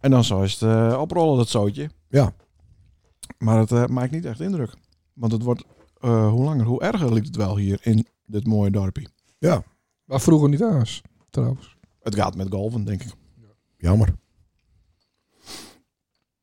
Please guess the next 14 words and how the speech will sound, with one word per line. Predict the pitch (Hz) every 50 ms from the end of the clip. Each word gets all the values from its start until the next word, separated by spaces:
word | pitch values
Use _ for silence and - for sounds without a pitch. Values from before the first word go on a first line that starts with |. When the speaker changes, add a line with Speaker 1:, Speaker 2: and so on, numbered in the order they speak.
| _ _ _
Speaker 1:
Nou, | - 151
daar | 123 110
ben | 98 92 82
je | - 95
vrij, | - - 107 117 123 135 143 143 143 143 139
eh, | 139 139 131 127 123 - - - 220
Speaker 2:
<laughs> | - - - 196 -
Ja. | - 170 135 - - _ _ _ _ _ _ _ _ 135
Speaker 3:
Ja. | 123 120 120 - _ - - -
Speaker 1:
kort, | 139 131 120 - - -
eh, | 104 98 98 98
mondig | 98 110 113 113 113 107 98 107 - _ _ _
van | - - 98 90 87 - _ -
over. | - 98 101 92 95 92